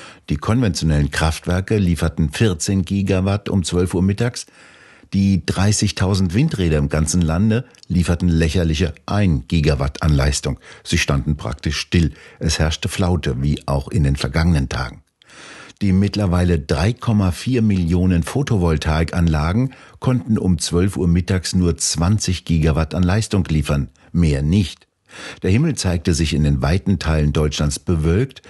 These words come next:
immer wieder gingen Regenschauer nieder.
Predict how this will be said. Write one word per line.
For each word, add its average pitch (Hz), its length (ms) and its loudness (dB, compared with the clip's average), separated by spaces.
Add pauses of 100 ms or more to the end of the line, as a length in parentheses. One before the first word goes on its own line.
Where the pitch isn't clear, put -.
(280)
immer 82 220 2
wieder 78 200 0
gingen 82 320 2
Regenschauer 78 720 0
nieder. 69 380 -2